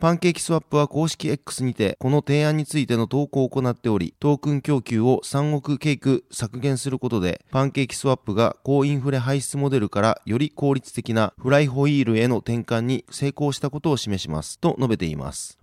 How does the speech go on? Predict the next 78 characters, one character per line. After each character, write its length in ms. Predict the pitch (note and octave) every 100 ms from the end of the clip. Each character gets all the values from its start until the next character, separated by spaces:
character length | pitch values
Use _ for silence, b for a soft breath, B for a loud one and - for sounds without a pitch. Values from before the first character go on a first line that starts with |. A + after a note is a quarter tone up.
| -
ま 80 |
た、 160 | C#3 D#3+
パ 140 | E3
ン 80 | F3+
ケ 100 | F3
ー 20 | F3+
キ 60 |
ス 120 | -
ワ 80 | E3+
ッ 0 |
プ 160 | - B2
は 140 | C3+ -
最 240 | D#3 D#3+
終 200 | - E3
提 280 | D#3 D#3+ D3
案 160 | A2+
を 60 | B2+
公 220 | - C#3+
開 180 | D3 C#3
す 100 | -
る 80 | B2
前 220 | B2 G2
に、 160 | F2 -
こ 100 | C#3+
の 120 | C#3
重 200 | A#2 D#3
要 200 | D#3+ D3+
な 160 | D3+ C#3
マ 140 | B2
イ 60 | D#3
ル 120 | D#3+
ス 80 | -
ト 140 | D#3
ー 20 |
ン 40 | C3+
に 100 | B2+
つ 120 | B2+
い 80 | G#2+
て 200 | G2+ -
コ 120 | A2+
ミ 80 | C#3+
ュ 60 |
ニ 80 | D3
テ 100 | -
ィ 60 | C#3
と 160 | C#3+
話 260 | - C3 C#3+
し 100 | D#3+
合 60 |
い 80 | D3
た 140 | - D#3
い 80 |
と 140 | - C#3
思 200 | F#2+ G2
い 60 |
ま 120 | F2+ F2+
す。 180 | - -
ぜ 140 | D3+
ひ 160 | D3+ -
会 180 | C3 C#3
話 140 | D3
に 80 | D#3
参 240 | - C#3
加 100 | D3
し 80 | C3+
て 60 | -
く 80 |
だ 100 | B2+
さ 140 | A2+ G#2+
い 100 | E2+ -
と 80 |
も 80 | D3+
述 120 | C3+ G2+
べ 60 |
て 120 | E2+
い 60 | D#2+
ま 160 | A#1 A#1+
す。 220 | - -